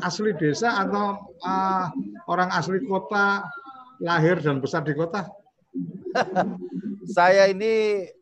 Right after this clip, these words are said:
Speaker 2: sebenarnya, eh, asli desa, Pak.
Speaker 1: Oke.
Speaker 2: Saya, ya, saya tuh dari Bogor.
Speaker 1: Hmm.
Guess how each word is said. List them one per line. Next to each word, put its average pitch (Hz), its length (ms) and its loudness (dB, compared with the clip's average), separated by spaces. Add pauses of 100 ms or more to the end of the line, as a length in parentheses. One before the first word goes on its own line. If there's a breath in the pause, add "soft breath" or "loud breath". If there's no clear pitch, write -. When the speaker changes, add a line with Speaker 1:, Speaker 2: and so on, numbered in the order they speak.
(260)
Speaker 2:
sebenarnya, 143 1040 0 (640)
eh, 147 760 6 (600)
asli 143 340 0
desa, 135 400 4
Pak. 104 260 0 (720)
Speaker 1:
Oke. 147 420 0 (160)
Speaker 2:
Saya, 139 520 2
ya, 127 280 4 (180)
saya 117 340 -4
tuh 139 160 -4
dari 117 460 -2
Bogor. 135 600 4 (560)
Speaker 1:
Hmm. 226 600 -2